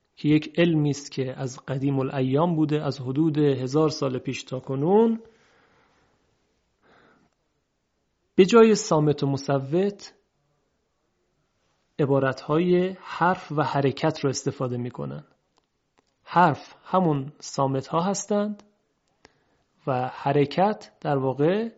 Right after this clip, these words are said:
مصوت. عرض کردیم که تعداد حروف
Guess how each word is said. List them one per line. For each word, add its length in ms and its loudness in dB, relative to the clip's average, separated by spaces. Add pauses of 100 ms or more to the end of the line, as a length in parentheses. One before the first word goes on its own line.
(120)
مصوت. 880 -2 (2250)
عرض 200 2
کردیم 240 6
که 120 0
تعداد 360 6
حروف 800 2